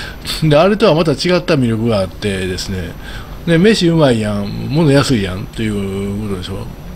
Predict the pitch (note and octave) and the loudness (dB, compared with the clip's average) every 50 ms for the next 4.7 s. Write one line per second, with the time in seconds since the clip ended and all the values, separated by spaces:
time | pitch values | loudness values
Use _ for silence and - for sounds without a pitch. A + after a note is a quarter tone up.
0 | - - - - - D3+ E3 E3+ F3 F3 D#3 C#3+ D#3 F#3+ A#3+ C4+ C4+ A#3+ E3 B2+ | -14 -14 -12 -8 -4 -2 0 2 4 6 6 8 8 6 6 6 6 4 2 2
1 | A2 G#2 G#2 G#2 G#2+ G2+ - A2 G#2+ G2 F#2 F2+ E2+ - - - - - - - | 0 -2 -4 -6 -6 -6 -6 -6 -4 -4 -6 -8 -10 -12 -12 -14 -14 -14 -14 -14
2 | - - - - - - - - - - - - F#3+ A3 A3 A3+ A3+ A3 G#3+ F#3 | -14 -14 -14 -14 -14 -14 -14 -10 -6 -2 0 4 6 6 6 6 6 6 4 4
3 | - D#3 F#3 F3+ E3 C3 B2+ C3 C3+ G#2+ G2+ G2+ F#2+ G#2+ C3+ F#3+ G#3 G3 D3+ C#3 | 4 4 4 4 4 4 4 4 4 4 2 -2 -4 -2 0 0 2 4 4 4
4 | C#3 B2+ - A#2+ G2+ G2+ F#2+ F2+ - G2 F#2 F2 F2+ | 4 2 0 -2 -2 -2 -4 -4 -4 -6 -6 -6 -8